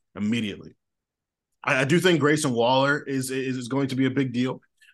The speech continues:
Um, I think that, um, just his, his, his mic work alone, like, I could see him, <laughs> I could see him and Edge going at it, to be honest. Like,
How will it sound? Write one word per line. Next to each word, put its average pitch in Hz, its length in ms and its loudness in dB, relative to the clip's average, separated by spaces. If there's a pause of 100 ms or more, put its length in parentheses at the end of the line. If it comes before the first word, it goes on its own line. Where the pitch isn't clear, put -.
(160)
Um, 95 560 0
I 107 100 -4
think 107 340 -10
that, 98 360 0
um, 92 440 -4
just - 420 -10
his, 147 220 -2
his, 156 180 0
his 156 160 0
mic 127 260 -2
work 113 200 -6
alone, 92 360 -6
like, 82 180 -8
I 113 200 0
could 131 200 -4
see 135 240 2
him, 123 420 -2
<laughs> - 640 -12
I 131 100 -2
could 147 120 -2
see 175 200 0
him 180 140 4
and 160 100 4
Edge 160 260 2
going 139 240 2
at 147 160 0
it, 120 120 -6
to 120 100 -8
be 107 140 -6
honest. 95 440 -6
Like, 87 300 -6